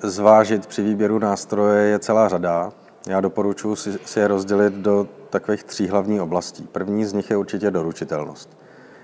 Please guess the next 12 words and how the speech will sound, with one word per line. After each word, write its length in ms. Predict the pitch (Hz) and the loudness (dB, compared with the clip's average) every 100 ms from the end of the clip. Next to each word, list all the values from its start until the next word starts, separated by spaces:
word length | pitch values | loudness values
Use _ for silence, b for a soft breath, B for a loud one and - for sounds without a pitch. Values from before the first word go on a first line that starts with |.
| B 95 | B -4
Je 480 | 95 95 90 90 - B B B B B B - - | 0 2 2 0 -6 B B B B B B -20 -20
chybou 680 | - - 123 113 101 98 104 - | -2 2 6 6 6 4 -2 -8
utrácet 420 | - 107 104 117 - | -2 2 2 0 -2
peníze 400 | 101 104 104 104 | 0 0 -2 0
za 120 | 98 | 2
nástroj, 560 | 98 92 - 101 98 | 0 -2 -4 0 0
který 320 | 98 - 101 101 | -2 -2 -2 0
nemá 300 | 101 101 101 | 0 2 2
dobrou 280 | 101 107 | 2 0
doručitelnost, 840 | 87 80 87 104 107 107 110 110 - | -2 -4 -6 -4 -2 -2 -2 -4 -6
protože 480 | 92 98 95 98 101 B B B B - | -8 -6 -2 -2 -4 B B B B -8
veškerý 640 | 92 - 98 101 98 98 | -6 -2 0 0 -2 -4